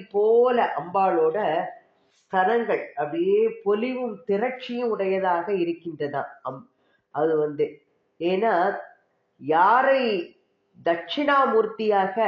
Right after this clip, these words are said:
சிவபெருமான் வந்து இருக்கும்போது, திய-, தியானிக்கும் போது சக்தியை பெற சிவம் தியானிக்கின்றது, சிவத்தை பெற சக்தி தியானம் பண்றது.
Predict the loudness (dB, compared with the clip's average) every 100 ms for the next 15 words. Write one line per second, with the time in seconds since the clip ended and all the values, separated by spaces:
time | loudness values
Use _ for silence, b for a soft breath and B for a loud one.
0 | 2 2 0 0 0 0 0 0 -2 -4
1 | -2 -2 -2 -4 -4 -2 0 0 2 0
2 | -6 b b b -14 -2 2 2 0 0
3 | 0 2 0 -2 -2 -2 -2 -2 0 0
4 | 0 -4 -10 _ _ _ _ -6 -6 -6
5 | -4 -2 -2 0 -2 -4 -4 -4 -6 -6
6 | -6 -4 -6 -10 -10 -8 -6 -6 -8 -12
7 | _ _ _ _ _ _ -2 0 0 -2
8 | -2 0 0 -2 -6 -6 -8 -6 -4 -2
9 | -2 -4 -6 -6 -6